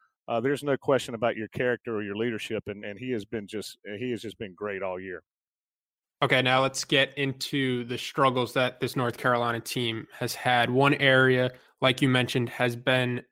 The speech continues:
Speaker 2: in the red zone. North Carolina's touchdown rate is just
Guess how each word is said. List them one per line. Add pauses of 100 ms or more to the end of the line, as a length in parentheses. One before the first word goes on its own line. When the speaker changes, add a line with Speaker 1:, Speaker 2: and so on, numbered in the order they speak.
(240)
Speaker 2:
in
the
red
zone. (140)
North
Carolina's
touchdown
rate
is
just